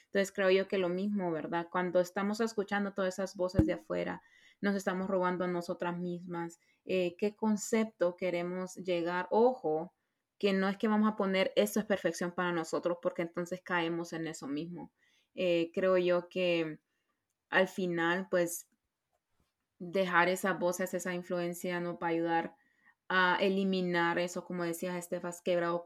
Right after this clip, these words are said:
bosquejos, ¿verdad? Igual creo que la generación de ahorita y creo que la presión más alta que he tenido yo o la expectativa es de ser el enlace fuerte de esa generación en romper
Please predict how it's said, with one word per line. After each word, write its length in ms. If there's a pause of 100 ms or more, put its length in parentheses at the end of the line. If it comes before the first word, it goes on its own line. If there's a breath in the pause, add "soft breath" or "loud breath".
bosquejos, 840
¿verdad? 420 (380 soft breath)
Igual 520
creo 220
que 100
la 260
generación 640
de 80
ahorita 760
y 240
creo 200
que 100
la 160
presión 720 (140)
más 360
alta 380
que 100
he 20
tenido 400
yo 340
o 140
la 60
expectativa 880 (460 soft breath)
es 340
de 640
ser 440
el 360
enlace 640
fuerte 480
de 80
esa 180
generación 580
en 120
romper 680